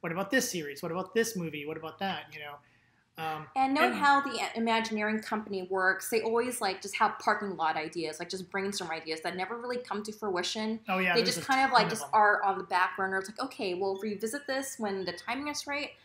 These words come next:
Speaker 2: or if there's a project that fits with it," because I'm pretty sure that Imagineers have, like, volumes worth of attraction ideas that are in consideration or never even see the light of day.
Speaker 1: Or even stuff that's like, we, I think this would be a great way to,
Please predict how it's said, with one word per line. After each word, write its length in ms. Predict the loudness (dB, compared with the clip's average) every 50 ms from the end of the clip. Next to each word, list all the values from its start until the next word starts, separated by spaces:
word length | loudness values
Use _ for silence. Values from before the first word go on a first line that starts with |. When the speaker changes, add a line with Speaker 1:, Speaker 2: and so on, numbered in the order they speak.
| -20 -20 -20 _ _
Speaker 2:
or 180 | -2 2 2 2
if 140 | 2 2 0
there's 180 | -2 -2 -2
a 40 | -4
project 420 | -8 0 2 2 4 4 2 -2
that 240 | -4 -6 -6 -6 -6
fits 240 | -6 -6 -6 -4 -6
with 120 | -4 -4
it," 140 | -4 -4 -4 -6
because 200 | -10 -10 -6 -4 -2
I'm 120 | -2 -2 -4
pretty 240 | -6 -8 -8 -6 -4
sure 580 | -2 -2 0 0 2 2 2 2 0 -2 -6 -12 -18 -20 -20 _
that 220 | 2 2 2 2 2 -4 -8 -4 0
Imagineers 840 | 0 2 4 4 4 4 2 2 0 0 2 4 4 4 4 2
have, 180 | 0 0 0 0
like, 140 | 0 0 -2
volumes 640 | -4 -2 0 2 2 2 2 2 0 -2 -6 -6 -4
worth 420 | -2 -2 -2 -2 -2 -6 -10 -10 -4 0
of 380 | 0 0 2 0 -2 -4 -6 -12 -18 -20 -20 -10 -8
attraction 540 | -8 -6 -2 0 2 2 2 0 -2 -2 -2
ideas 400 | 0 0 0 0 0 0 0 0
that 220 | 2 2 2 0 -2 -10 -18 _ _ _ _ _ _ _ _ _ _ _ _ _ _ _ _ _ _ _
are 160 | 4 6 8 6
in 120 | 6 4
consideration 640 | 0 -4 -4 -2 -2 0 2 2 2 2 0 -4 -4 -4
or 140 | -2 0 0
never 180 | 0 2 2
even 240 | 2 0 0 -2 -2
see 140 | -2 -2 -2
the 80 | -2 -2
light 240 | -2 -2 -2 -2
of 80 | -4 -6
day. 340 | -4 -4 -4 -4 -4 -8 -10 -12 _ _
Speaker 1:
Or 140 | 4 4 6
even 180 | 6 4 0
stuff 160 | -2 -2 -2 -2
that's 140 | 0 -2
like, 120 | -2 -4 -4 -4
we, 120 | -4 -2
I 100 | -2 0
think 160 | 0 0 -2 -2
this 80 | 0
would 60 | 2
be 80 | 2 2
a 40 | 2
great 220 | 2 0 0 0
way 120 | 0 -2 -2
to, 200 | -2 -4 -6